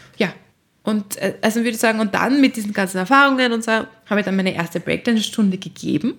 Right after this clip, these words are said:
habe natürlich von niemandem was verlangt, aber ich bin halt draufgekommen, um etwas wirklich, äh, erfassen zu können,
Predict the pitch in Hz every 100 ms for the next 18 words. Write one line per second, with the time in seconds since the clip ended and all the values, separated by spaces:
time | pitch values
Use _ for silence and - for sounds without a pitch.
0 | - 196 180 180 185 175 - 196 196 196
1 | 185 175 - 165 156 277 - - - -
2 | 240 - 233 233 220 214 - - - 233
3 | 240 - - - 220 208 196 208 190 226
4 | 269 294 - - - - 196 196 196 -
5 | 196 - 247 240 220 208 208 247